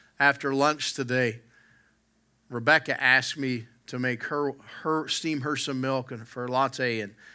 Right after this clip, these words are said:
I had just done some, uh, egg, eggnog, some kind of, anyway, there was sugar in it, and Rebecca doesn't do sugar.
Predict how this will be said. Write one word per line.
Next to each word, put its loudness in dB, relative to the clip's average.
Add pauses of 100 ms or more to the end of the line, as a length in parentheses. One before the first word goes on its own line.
(420)
I 4
had 2
just 0
done 0
some, -6 (440)
uh, -10 (840)
egg, -4 (520)
eggnog, -2
some -8
kind 0
of, -4 (100)
anyway, 0
there -2
was 2
sugar 2
in -12
it, -16
and -14
Rebecca -4
doesn't -4
do -14
sugar. -12